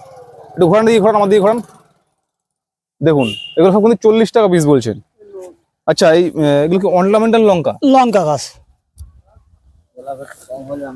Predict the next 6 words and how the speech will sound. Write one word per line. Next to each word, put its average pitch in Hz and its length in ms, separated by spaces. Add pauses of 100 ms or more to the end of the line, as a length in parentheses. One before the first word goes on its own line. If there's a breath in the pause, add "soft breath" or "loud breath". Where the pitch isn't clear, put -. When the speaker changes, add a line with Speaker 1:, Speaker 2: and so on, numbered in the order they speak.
(1300)
Speaker 1:
এ-, 185 200
এটা 208 100
কি 220 100
একটা 220 200
কালার 285 180
নাকি? 113 280